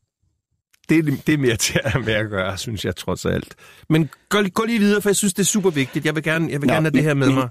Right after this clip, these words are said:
Speaker 2: jamen, vi skal omkring det her med øh, hvorfor du bliver ved med at bilde dig selv ind af alle mennesker på alle tidspunkter. Døgnet har lyst til at høre på de guldkorn, du lukker ud,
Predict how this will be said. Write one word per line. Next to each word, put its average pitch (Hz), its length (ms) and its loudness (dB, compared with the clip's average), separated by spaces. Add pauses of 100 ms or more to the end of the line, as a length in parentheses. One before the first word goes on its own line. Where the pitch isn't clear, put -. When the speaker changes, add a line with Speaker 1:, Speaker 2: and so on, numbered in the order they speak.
(160)
Speaker 2:
jamen, 117 220 0
vi 131 80 4
skal - 180 -2
omkring 147 420 0
det 139 100 2
her 135 120 0
med 113 300 2 (300)
øh, 104 300 2
hvorfor 110 280 0
du 107 280 -2
bliver 110 160 0
ved 98 100 -2
med 104 120 0
at 101 80 -6
bilde 104 240 0
dig 101 240 -4
selv 127 360 -2
ind 123 200 2
af 104 160 -4
alle 107 260 0
mennesker 107 400 0
på 113 140 -4
alle 95 240 -2
tidspunkter. - 580 -2
Døgnet 135 380 0
har 123 80 2
lyst 104 240 2
til - 80 -2
at 95 100 0
høre 107 200 0
på 120 120 -2
de 127 200 0
guldkorn, 120 580 -2
du - 120 -8
lukker 85 320 -6
ud, 92 200 -8